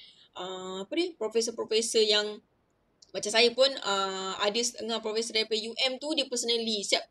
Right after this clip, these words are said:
offer lagi. Kalau perlukan bantuan, ah,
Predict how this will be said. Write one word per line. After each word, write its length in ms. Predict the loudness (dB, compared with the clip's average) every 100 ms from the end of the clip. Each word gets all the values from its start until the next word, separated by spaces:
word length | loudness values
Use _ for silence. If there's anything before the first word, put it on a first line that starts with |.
| _
offer 400 | 0 0 2 4
lagi. 400 | 6 6 2 -6 -8 -16 -6
Kalau 160 | -4 -2
perlukan 320 | -2 -2 -4
bantuan, 640 | 0 0 0 -2 2 4 4 2
ah, 400 | -2 -4 -6